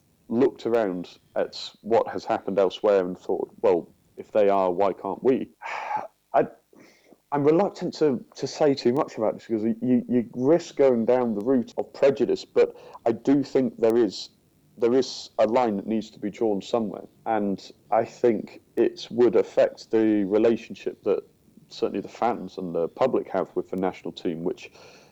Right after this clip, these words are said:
is, well, fragile at best, I would say, at the moment. So I think it's, yeah, they, they ought, they ought to be careful. Um, but I agree with Toka. I think it affects the motivation of young Russians who are born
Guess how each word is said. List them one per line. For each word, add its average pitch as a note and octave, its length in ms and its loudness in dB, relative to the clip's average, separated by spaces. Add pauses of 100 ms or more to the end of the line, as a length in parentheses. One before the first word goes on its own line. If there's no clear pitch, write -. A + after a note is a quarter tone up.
(140)
is, F#2 320 -2 (380)
well, F#2+ 180 -2
fragile G2 500 0
at - 80 -2
best, - 300 0
I F2 80 0
would E2+ 100 -4
say, E2+ 300 -4 (180)
at - 140 -10
the F#2 60 -10
moment. - 500 -4
So G2 420 2 (300)
I A#2+ 60 0
think D#3 260 -2
it's, - 340 -4 (200)
yeah, B2+ 180 2
they, A2+ 220 4
they B2+ 200 2
ought, - 360 0
they C#3+ 100 4
ought D3 160 2
to - 80 -20
be A#2+ 100 -6
careful. G#2+ 460 -4 (140)
Um, F#2+ 400 -6 (260)
but G#2 260 2 (380)
I C#3 80 6
agree D3+ 180 4
with D3+ 120 2
Toka. E3 320 2
I G2+ 40 0
think A#2 180 -4
it - 60 -2
affects - 520 -4
the A#2 180 0
motivation A2+ 640 0
of G#2 120 -6
young G#2+ 440 -4
Russians - 540 -4 (360)
who G#2 180 2
are G#2 60 6
born G#2+ 440 2